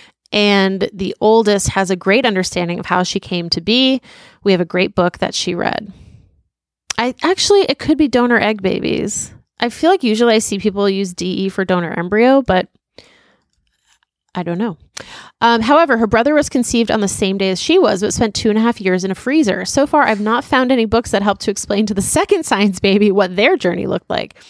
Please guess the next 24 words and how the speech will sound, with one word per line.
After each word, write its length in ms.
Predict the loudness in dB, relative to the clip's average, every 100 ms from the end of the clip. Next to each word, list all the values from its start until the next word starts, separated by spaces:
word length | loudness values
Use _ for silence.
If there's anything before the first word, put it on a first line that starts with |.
| _ -20 -20 -20 -10
I'm 80 | -2
wondering 240 | 2 4 2
if 100 | 2
any 180 | 0 0
of 80 |
the 120 | 0 0
eggheads 340 | 2 0 0
listening 340 | -2 -2 -2 0
have 100 | 2
older 260 | 2 2
science 320 | 2 0 0 0
babies 400 | 0 2 0 0
and 140 | -2
how 160 | 0 0
they've 160 | 2
explained 360 | 0 -2 -2 0
this 120 | 0
idea 240 | 0 0 0
of 60 |
frozen 320 | 0 -2 0 0
embryos. 420 | 2 0 -2 -2
Thanks, 360 | -2 -2 -4 -4
Jenna 220 | -2 0
Marie. 440 | 0 0 0 -2